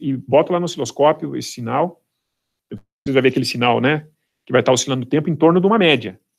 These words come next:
mas aí eu utilizo a média. E se eu pego esse valor médio, eu consigo montar um perfil de velocidades parabólico pro escoamento turbulento.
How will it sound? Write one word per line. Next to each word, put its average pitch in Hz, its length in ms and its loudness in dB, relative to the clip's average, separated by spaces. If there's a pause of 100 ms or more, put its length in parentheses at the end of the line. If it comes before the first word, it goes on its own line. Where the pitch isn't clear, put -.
(140)
mas 117 200 -2
aí 131 80 4
eu 151 80 4
utilizo 151 340 -2
a 160 40 -4
média. 107 460 -8 (200)
E 120 60 -16
se - 100 -8
eu - 40 2
pego 202 260 2
esse 185 120 -4
valor 131 260 0
médio, 113 520 -4
eu 120 80 -8
consigo 147 360 -6
montar 156 280 -2
um 156 100 0
perfil - 580 -2
de 202 120 -6
velocidades 151 800 -2
parabólico 151 760 0
pro 190 220 0
escoamento 185 380 -2
turbulento. 170 580 -4